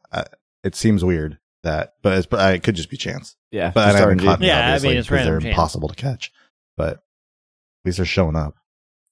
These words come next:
Speaker 2: Uh, so yeah, Noibat Community Day. Uh, Noibat does take four hundred candy to evolve.
Speaker 3: It's on a Sunday. F Y I.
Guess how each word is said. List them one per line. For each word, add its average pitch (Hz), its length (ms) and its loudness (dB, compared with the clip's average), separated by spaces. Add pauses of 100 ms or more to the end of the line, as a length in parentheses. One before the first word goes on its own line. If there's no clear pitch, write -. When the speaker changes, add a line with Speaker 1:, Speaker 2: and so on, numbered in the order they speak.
(160)
Speaker 2:
Uh, 120 160 0
so 139 120 0
yeah, 131 160 4
Noibat 139 400 4
Community 139 320 2
Day. 123 260 4
Uh, 101 180 4
Noibat 110 380 4
does 110 180 2
take 107 220 0
four - 240 2
hundred 101 340 0
candy 98 340 2
to 90 200 0
evolve. 131 580 2 (540)
Speaker 3:
It's 143 160 -4
on 139 160 2
a 139 100 0
Sunday. 135 680 -2 (440)
F 143 220 2
Y 147 220 4
I. 135 420 0